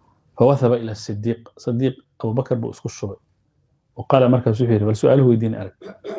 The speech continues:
"يا أبا بكر، maxaan ku weydiiyey?" Markaasuu yidhi, "قال نعم، haye." قال، "أليس محمد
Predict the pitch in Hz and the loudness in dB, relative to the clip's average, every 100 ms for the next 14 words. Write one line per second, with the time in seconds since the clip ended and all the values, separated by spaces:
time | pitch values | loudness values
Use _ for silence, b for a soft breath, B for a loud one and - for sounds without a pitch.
0 | - 143 143 120 113 117 - - _ - | -2 2 4 4 2 -2 -6 -14 _ -2
1 | 143 131 117 98 95 92 _ _ _ _ | 0 2 2 0 -2 -8 _ _ _ _
2 | _ _ _ _ _ _ _ _ _ - | _ _ _ _ _ _ _ _ _ -6
3 | 110 104 120 120 131 123 117 117 110 143 | -2 0 0 2 2 4 0 -2 0 2
4 | 120 - _ _ _ _ _ _ _ _ | 2 -2 _ _ _ _ _ _ _ _
5 | _ _ _ - 120 110 127 147 139 127 | _ _ _ -6 -4 -2 2 2 2 0
6 | 117 147 131 | 2 2 2